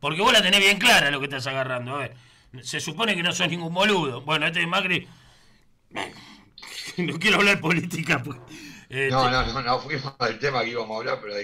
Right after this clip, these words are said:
Speaker 2: dejame
Speaker 1: escúchame,
Speaker 2: que
Speaker 1: bueno,
Speaker 2: esto
Speaker 1: pa-, para terminar, antes que, eh, eh,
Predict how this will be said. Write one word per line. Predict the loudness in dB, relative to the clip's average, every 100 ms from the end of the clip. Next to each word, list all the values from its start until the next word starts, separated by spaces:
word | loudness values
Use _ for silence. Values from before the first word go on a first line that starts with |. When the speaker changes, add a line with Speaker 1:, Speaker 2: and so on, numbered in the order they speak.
| 6
Speaker 2:
dejame | 6
Speaker 1:
escúchame, | 6 4 4 6
Speaker 2:
que | 6
Speaker 1:
bueno, | 6 4
Speaker 2:
esto | 4 2
Speaker 1:
pa-, | 2 2
para | 4 4 4
terminar, | 4 6 6
antes | 6 4 4
que, | 4
eh, | 2 0 -4 -4
eh, | 0 2 2